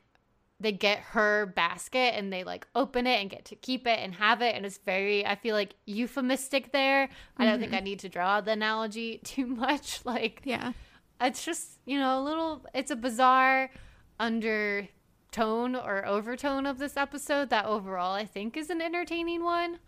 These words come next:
Speaker 1: But yeah, just wanted to highlight the gender of <laughs> all of this.
Speaker 2: Yeah, the woman as commodity type thing.
Speaker 1: Yeah.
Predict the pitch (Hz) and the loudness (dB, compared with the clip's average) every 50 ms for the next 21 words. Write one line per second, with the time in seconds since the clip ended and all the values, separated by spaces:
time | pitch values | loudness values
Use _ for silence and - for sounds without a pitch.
0 | - - _ - - _ _ _ _ _ 220 202 190 190 - - - - - - | -20 -20 _ -20 -20 _ _ _ _ _ -4 -4 -4 -4 -6 -8 -8 -12 -16 -18
1 | - - 262 240 233 208 208 170 170 226 202 190 185 175 180 - - 190 - - | -10 -8 -6 -6 -4 -6 -6 -2 0 0 0 2 0 0 -2 -2 -6 -12 -10 -8
2 | 202 185 175 165 196 180 180 180 175 180 - - 233 233 254 - - - - 370 | -6 -6 -4 -4 -4 -4 -4 -6 -8 -8 -2 -2 0 0 0 4 4 4 6 6
3 | 302 311 226 226 - - 214 - - 247 - - - - - _ - 277 - _ | 4 2 0 -2 -8 -12 -10 -6 -6 -6 -6 -8 -12 -16 -18 _ -20 -20 -20 _
4 | _ _ _ - - - - - 247 233 247 240 240 214 247 247 254 262 - _ | _ _ _ -20 -20 -20 -8 -4 -4 -4 -2 -4 -2 0 2 2 2 0 -2 _
5 | _ - 254 269 254 240 240 247 240 240 240 233 - - - 240 240 240 240 247 | _ -4 0 0 2 4 4 6 6 6 4 2 0 -2 0 2 2 2 2 0
6 | 247 254 233 247 240 240 - - 262 240 233 226 - - 262 240 233 240 240 254 | 0 -2 -2 0 -2 -2 -2 -4 -4 -4 -4 -6 -4 -4 -4 -4 -2 -4 -4 -6
7 | 247 - _ _ _ _ _ - 208 190 175 - - | -6 -8 _ _ _ _ _ -8 -6 -4 -4 -6 -8